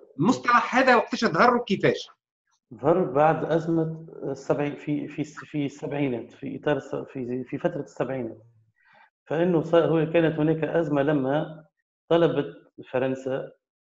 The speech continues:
Speaker 2: بإعطائها مقابل ذهب لقيمة بعض المليارات من الدولارات، وكان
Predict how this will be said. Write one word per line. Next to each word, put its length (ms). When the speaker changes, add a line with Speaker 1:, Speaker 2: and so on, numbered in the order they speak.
Speaker 2:
بإعطائها 1200
مقابل 680
ذهب 560
لقيمة 760
بعض 260
المليارات 600
من 80
الدولارات، 720
وكان 680